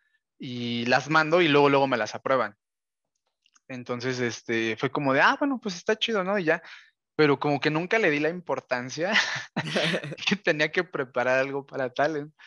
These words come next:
Speaker 1: Y hasta, mm, hasta hace quince días que ya llegaron las postales, los, estos banners, dije, "Madres, ya, ya es, este, dentro de quince días la talent, o sea, ya, ya tengo que ver qué es lo que voy a decir".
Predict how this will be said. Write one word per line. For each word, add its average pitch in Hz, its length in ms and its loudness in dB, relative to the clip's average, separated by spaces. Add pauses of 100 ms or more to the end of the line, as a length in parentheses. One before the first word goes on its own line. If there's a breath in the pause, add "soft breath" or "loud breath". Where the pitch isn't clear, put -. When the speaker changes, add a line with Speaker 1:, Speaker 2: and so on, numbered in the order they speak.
(640 loud breath)
Speaker 1:
Y 123 680 0
hasta, 117 680 4
mm, 113 340 -8
hasta 117 480 0
hace 143 200 -4
quince 151 300 0
días 147 200 4
que 127 120 0
ya 139 100 6
llegaron 135 360 4
las 120 180 -2
postales, 123 800 -2 (840)
los, 127 220 -6
estos 127 280 -2
banners, 135 600 0 (380 soft breath)
dije, 131 240 -4
"Madres, 135 460 0
ya, 139 160 4
ya 151 180 2
es, 156 120 -4
este, 117 500 -2
dentro 117 260 -4
de 120 80 -2
quince 151 320 0
días 147 280 4
la 113 440 2 (220)
talent, 147 380 0
o 127 60 -8
sea, 120 100 -2
ya, 127 180 4
ya 143 160 0
tengo 151 200 -4
que 131 100 -4
ver 127 160 -2
qué 139 80 -6
es 127 60 -8
lo 135 120 -6
que - 120 -10
voy 120 140 2
a 127 80 4
decir". 127 420 -4